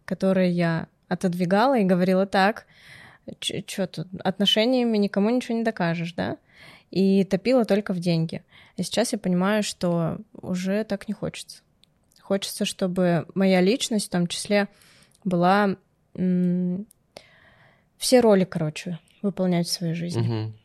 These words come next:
Speaker 1: Вот.
Speaker 2: Короче, ищем Алёне мужа. Вот. Мужа
Speaker 1: И учеников.
Speaker 2: готового, чтобы... э, смотрите, уже будет один ребёнок сразу авансом, это прикольно.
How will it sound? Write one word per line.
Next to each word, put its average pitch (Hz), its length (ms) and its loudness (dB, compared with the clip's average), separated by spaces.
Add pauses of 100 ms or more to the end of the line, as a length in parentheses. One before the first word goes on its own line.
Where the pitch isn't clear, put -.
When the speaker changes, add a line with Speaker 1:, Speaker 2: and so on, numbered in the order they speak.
(100)
Speaker 1:
Вот. - 340 -12 (680)
Speaker 2:
Короче, 156 500 8
ищем 147 720 2
Алёне 135 420 6
мужа. 110 520 2 (220)
Вот. 98 460 -2
Мужа 151 480 6
Speaker 1:
И 123 80 12
учеников. - 260 8
Speaker 2:
готового, 139 480 8 (280)
чтобы... 131 520 4
э, 123 220 8
смотрите, 127 360 4
уже 123 180 6
будет 143 160 4
один 135 220 6
ребёнок 131 360 4
сразу 135 720 4
авансом, 107 560 4
это 107 160 -2
прикольно. 98 480 -4